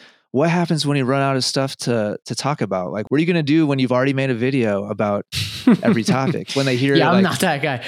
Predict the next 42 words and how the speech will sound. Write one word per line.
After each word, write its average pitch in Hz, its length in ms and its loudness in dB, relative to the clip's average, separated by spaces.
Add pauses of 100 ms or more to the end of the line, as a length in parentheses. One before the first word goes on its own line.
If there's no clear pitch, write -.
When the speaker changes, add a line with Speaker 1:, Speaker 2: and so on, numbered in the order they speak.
(340)
Speaker 2:
I'll 185 160 4
watch 208 260 4
every 165 260 2
Speaker 1:
<laughs> 139 100 -2
Speaker 2:
video 135 240 0
you 123 200 0
put 131 180 -2
out. 123 200 0
Speaker 1:
When 127 80 -2
they 143 100 2
hear 147 160 2
I've 143 140 2
made 139 160 -2
six 147 180 -2
thousand 139 340 0
videos, 123 440 0
it's 117 160 -2
like, 120 160 -2
they 131 120 0
can't 139 280 -4
even 123 320 -2
comprehend, 120 800 -4 (100)
um, 113 280 -4
like, 98 280 -10
how 117 160 -6
do 139 80 -2
you, 131 140 -2 (160)
you, 156 260 -4
you've, 175 260 -4
for - 240 -4
sure, 175 140 0
you've 127 220 0
run 156 100 2
out 151 100 0
of 127 60 0
stuff 147 200 0
to - 40 -20
talk 156 180 0
about 117 220 0
by 117 80 -2
now, 113 240 -2
right? 104 220 -2